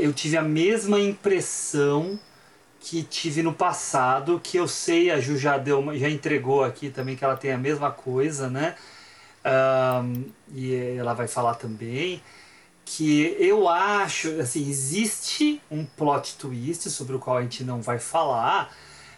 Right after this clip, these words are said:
mas eu acho que ele é muito telegrafado no filme. Ele é muito telegrafado. E pra mim, quando eu assisti o filme, isso pra mim perdeu um pouco o impacto.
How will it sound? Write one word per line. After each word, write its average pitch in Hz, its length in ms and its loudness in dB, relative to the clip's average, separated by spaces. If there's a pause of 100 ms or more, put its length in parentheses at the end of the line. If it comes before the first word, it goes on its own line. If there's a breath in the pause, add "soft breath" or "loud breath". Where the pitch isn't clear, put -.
mas 147 260 0
eu 185 160 4
acho 180 220 0
que - 80 -2
ele 190 100 4
é 196 40 2
muito 202 680 2
telegrafado 214 1000 0
no 170 80 -6
filme. 107 500 -8 (600)
Ele 127 100 -4
é 143 60 0
muito 160 420 -2
telegrafado. 180 920 0 (380 loud breath)
E 160 80 -2
pra 226 340 0
mim, 190 600 0
quando 147 340 -2
eu 196 300 4
assisti - 720 -4
o 123 60 -4
filme, 139 680 -4 (540 loud breath)
isso 165 320 -2
pra 185 240 0
mim 175 340 -4
perdeu 170 440 2
um 180 100 -6
pouco 185 340 0
o 208 40 4
impacto. 160 640 -2